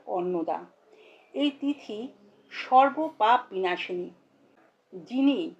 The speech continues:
শ্রীহরির অর্চনে এই ব্রত পালন করেন, তিনি সর্বপাপ মুক্ত হন। এমনকি এই ব্রতের নাম শ্রবণে রাশি রাশি পাপ বিদূরিত হয়ে যায়।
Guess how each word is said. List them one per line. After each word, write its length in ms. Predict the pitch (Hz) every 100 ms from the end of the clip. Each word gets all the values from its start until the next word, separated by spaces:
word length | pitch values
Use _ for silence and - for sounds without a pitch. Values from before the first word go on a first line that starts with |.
| _ _
শ্রীহরির 640 | - 277 277 277 302 302 -
অর্চনে 640 | 202 190 - 254 214 202 -
এই 180 | 247 247
ব্রত 260 | 233 233
পালন 400 | 254 180 190 214
করেন, 340 | - 185 - 180 _ _ _
তিনি 140 | 233
সর্বপাপ 840 | 240 - 220 226 254 247 226 240 -
মুক্ত 260 | - _ 185
হন। 300 | 175 165 180 _ _ _ _
এমনকি 640 | 214 254 302 302 202 170 - _
এই 160 | 220 220
ব্রতের 420 | 202 220 - 269
নাম 320 | 254 240 247
শ্রবণে 580 | - 277 262 247 175 175
রাশি 280 | 175 175 -
রাশি 340 | 226 233 - 254 -
পাপ 240 | 190 214 - _
বিদূরিত 460 | 190 190 190 190 240
হয়ে 380 | 247 165 160
যায়। 280 | 156 160 151